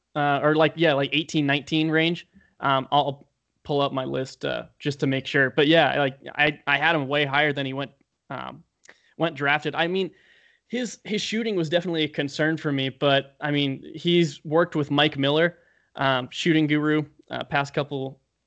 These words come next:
uh, past couple of months, especially since he stopped playing. So I, I think his shot, once his shot develops, uh, that's something that's going to be really, really fun to watch, because if you,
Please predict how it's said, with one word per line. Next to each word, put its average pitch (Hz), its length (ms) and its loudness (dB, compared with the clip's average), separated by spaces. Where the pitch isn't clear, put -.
uh, 135 300 -6
past 156 220 -2
couple 151 180 2
of 139 80 2
months, 139 400 -2
especially 139 480 -2
since 139 180 -8
he 139 80 -6
stopped 135 320 -2
playing. 139 380 -4
So 135 300 -6
I, 120 160 -4
I 151 100 0
think 196 260 0
his 170 160 2
shot, 156 540 -2
once 214 160 -2
his 180 100 -2
shot 156 320 -2
develops, 180 480 -2
uh, 160 80 -10
that's 185 400 -2
something 190 380 -2
that's 147 180 0
going 147 200 -4
to 139 60 -4
be 139 120 -2
really, 135 360 -6
really 135 240 -4
fun 135 200 -6
to 131 60 -6
watch, 117 340 -4
because 135 200 -2
if 139 140 -2
you, 156 300 0